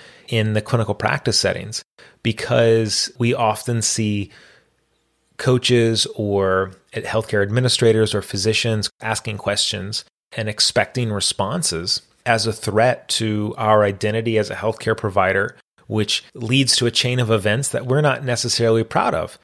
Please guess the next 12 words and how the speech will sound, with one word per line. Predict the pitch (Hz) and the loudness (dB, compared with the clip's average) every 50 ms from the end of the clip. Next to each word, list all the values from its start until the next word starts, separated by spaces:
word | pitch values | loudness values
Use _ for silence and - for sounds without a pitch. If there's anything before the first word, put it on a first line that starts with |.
| _ _ _ _ - | _ _ _ _ -6
And | - 113 107 107 107 107 | -2 0 2 2 2 0
it | 117 120 120 127 | -2 -4 -4 -4
leads | 123 117 110 104 107 107 - - | -4 -6 -4 -4 -4 -4 -4 -2
to | - 113 107 | 0 0 -2
probably | 107 - - 123 117 110 107 117 113 - | -2 0 0 0 2 2 2 0 0 0
unnecessary | - 131 143 139 127 123 127 120 - 110 - - - 117 131 139 120 101 | 2 2 2 4 2 2 2 0 0 0 0 0 2 2 2 0 0 -2
tension | - - - 107 101 - - 107 117 127 - - - - - - | -4 -4 -6 -4 -4 -4 -4 -4 -6 -6 -10 -12 -18 -20 -10 -4
in | - 123 113 | 0 0 2
an | 113 113 - - | 0 0 -2 -2
already | 131 123 123 120 113 113 113 113 107 | 0 2 4 4 4 4 2 2 0
stressful | - - - - - - - - - - 113 | -2 -2 -2 -2 -4 -4 -2 -2 -4 -4 -2
situation. | 104 - - 101 - - 107 107 139 175 151 - - - - | -4 -2 -2 -2 -2 0 2 4 4 4 2 0 -2 -4 -8